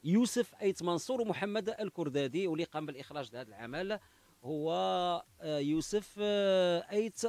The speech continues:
منصور. زوج من الحاجة مسرحية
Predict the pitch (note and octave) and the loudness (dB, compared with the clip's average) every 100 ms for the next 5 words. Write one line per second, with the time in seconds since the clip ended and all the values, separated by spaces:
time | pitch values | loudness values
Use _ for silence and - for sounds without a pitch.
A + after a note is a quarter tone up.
0 | - E3+ F3 D#3+ C3 B2 A2 B2+ - C3+ | -4 -2 2 2 2 0 0 -2 -4 -8
1 | A#2 C4 B3+ F3 - A3+ C4 G3 G3 F3+ | 0 2 2 -2 -4 -2 -2 -2 0 2
2 | D#3+ A3+ - _ _ _ _ - G#3 - | 4 2 0 _ _ _ _ 0 0 2
3 | G#3 F3 F3+ D#3 D3+ G3 A3+ A3 | 2 2 2 4 4 4 6 6